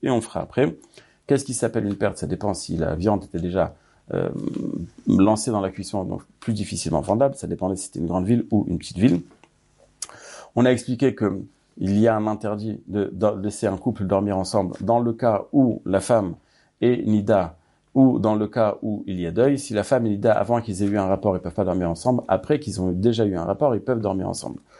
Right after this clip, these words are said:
Si jamais il y a deuil, première explication, ça dépend qui est endeuillé. Si c'est le mari qui est endeuillé, pour lui, c'est beaucoup moins grave,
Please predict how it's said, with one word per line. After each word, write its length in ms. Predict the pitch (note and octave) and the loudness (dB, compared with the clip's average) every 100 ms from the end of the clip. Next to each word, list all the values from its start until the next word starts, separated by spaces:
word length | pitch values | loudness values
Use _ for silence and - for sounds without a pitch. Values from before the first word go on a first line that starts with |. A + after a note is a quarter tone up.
| - - _ - | -20 -20 _ -8
Si 260 | - D3+ | 2 4
jamais 300 | A#2+ B2 B2 | 4 2 2
il 100 | F#2 | 0
y 80 | F#2 | -2
a 40 | |
deuil, 300 | F2 C3 E3+ | 2 2 2
première 340 | - - B2 B2+ | -4 -4 -2 0
explication, 560 | A2 G#2+ G#2+ G2 A#2 | -4 -4 -4 -4 -6
ça 140 | A#2 F#2 | -4 -4
dépend 240 | F#2 A2 | -2 -4
qui 220 | G#2+ - | -4 0
est 120 | C3 G#2+ | 2 2
endeuillé. 440 | G#2 F#2+ F2 - - - _ | 2 4 2 0 -12 -20 _
Si 120 | - | 0
c'est 140 | A#2 B2 | 2 4
le 100 | A2 | 4
mari 280 | A2+ B2 G#2+ | 4 0 -4
qui 100 | G#2+ | -8
est 100 | G#2 | -8
endeuillé, 320 | G2+ G#2+ G2 | -6 -4 -6
pour 220 | - G2 | -6 -2
lui, 120 | A2+ | -2
c'est 140 | A2+ F2+ | -2 -4
beaucoup 320 | G2 - G2 | -4 -4 -4
moins 320 | F#2+ G2 G2 | 0 2 2
grave, 540 | F#2+ G#2+ C#3+ A#2 F2 | 2 4 4 2 0